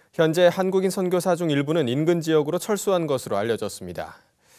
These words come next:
기니에 선교사를 파견한 한국 불어권 선교회 관계자는 파견된 선교사가 무사히 프랑스로 피신했다며 현재 사태가 나아지길 기다리며 대기 중이라고 밝혔습니다. 한편 외교부는 특별 여행 경보를 발령해 기니 여행을 제한하고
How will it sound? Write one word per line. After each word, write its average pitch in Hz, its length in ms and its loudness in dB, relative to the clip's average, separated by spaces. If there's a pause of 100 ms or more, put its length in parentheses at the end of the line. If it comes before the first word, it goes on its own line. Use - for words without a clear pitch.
(560)
기니에 180 400 2
선교사를 196 520 0
파견한 175 500 0
한국 185 400 -4
불어권 165 380 2
선교회 160 480 0
관계자는 135 720 -2 (400)
파견된 180 500 0
선교사가 165 680 0
무사히 160 400 -2
프랑스로 180 480 -2
피신했다며 143 840 -4 (420)
현재 160 400 4
사태가 165 460 0
나아지길 147 520 0
기다리며 139 500 0
대기 139 320 0
중이라고 123 400 -4
밝혔습니다. 92 720 -8 (840)
한편 170 260 2
외교부는 151 600 2
특별 190 380 0
여행 160 260 2
경보를 156 360 2
발령해 135 500 2
기니 147 340 0
여행을 147 320 0
제한하고 135 640 0